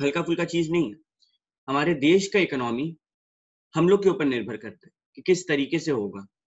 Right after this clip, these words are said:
क्यों? क्योंकि हम लोग tax भरते हैं और हम लोग उसमें बेईमानी करेंगे, उसका knowledge नहीं होगा, तो ultimately देश को नुकसान होगा, ठीक है? तो we are also the economic warriors। जैसे soldiers है ना वहां पे,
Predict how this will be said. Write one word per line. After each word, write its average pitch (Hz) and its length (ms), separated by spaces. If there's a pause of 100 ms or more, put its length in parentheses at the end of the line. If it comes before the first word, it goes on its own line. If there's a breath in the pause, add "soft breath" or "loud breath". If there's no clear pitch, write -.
(120)
क्यों? 214 180
क्योंकि 175 260
हम 170 160
लोग 180 160
tax 156 240
भरते 151 300
हैं 156 100
और 147 160
हम 160 120
लोग 165 100
उसमें 160 260
बेईमानी 139 360
करेंगे, 127 440
उसका - 280
knowledge 143 340
नहीं 147 180
होगा, 120 340 (880)
तो 254 340 (380)
ultimately 190 600
देश 143 220
को 151 100
नुकसान 107 400
होगा, 95 260 (280)
ठीक 156 140
है? 208 160
तो 190 140
we 185 180
are 202 100
also 190 300
the 196 180
economic 151 320 (120)
warriors। 123 400 (140)
जैसे 131 200
soldiers 156 440
है 240 80
ना 208 100
वहां 127 260
पे, 120 120